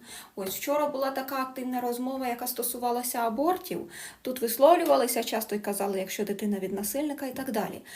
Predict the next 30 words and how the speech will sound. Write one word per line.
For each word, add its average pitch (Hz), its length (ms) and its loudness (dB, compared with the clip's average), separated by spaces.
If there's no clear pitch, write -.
Але 320 520 4
коли 285 200 0
я 294 100 2
почала 277 380 0
тоді 277 240 -2
говорити 269 480 0
про 247 340 2
ось 220 140 -2
такі 233 240 -6
розробки, 285 440 0
що 220 180 -4
зупинять 285 460 0
насилля, 185 440 -6
чомусь 277 280 -4
замовкали 277 560 -2
люди. 185 280 -4
Ну, 220 140 0
зараз, 285 340 -2
я 240 100 -4
надіюся, 240 640 -4
е, 202 220 -2
не 214 140 4
замовкнуть. 214 800 -2
Класне 277 480 2
платі, 190 280 0
дякую. 196 400 -4
Це 294 160 0
казка, 185 420 -2
якщо 185 220 -8
чесно. - 380 -8